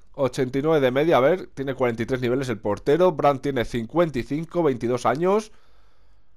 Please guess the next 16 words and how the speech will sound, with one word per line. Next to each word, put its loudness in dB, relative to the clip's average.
Buena 2
fuerza -2
explosiva 0
y 2
velocidad, 4
buen 0
regate 0
y -4
control -4
del 4
balón, 4
pase -4
raso, -4
no -4
está -2
mal. 2